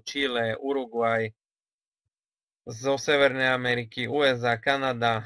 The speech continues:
z Afriky, Kenia, Nigéria, pobrežie Slonoviny, z Európy, Švajčiarsko, Bielorusko, Rusko, Turecko.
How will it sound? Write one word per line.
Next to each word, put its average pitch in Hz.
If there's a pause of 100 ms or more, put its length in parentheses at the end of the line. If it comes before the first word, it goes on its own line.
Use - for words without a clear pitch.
(160)
z 123
Afriky, 123
Kenia, 123 (240)
Nigéria, 123
pobrežie 127
Slonoviny, 113 (560)
z 117
Európy, 127
Švajčiarsko, 123
Bielorusko, 113
Rusko, 113
Turecko. 117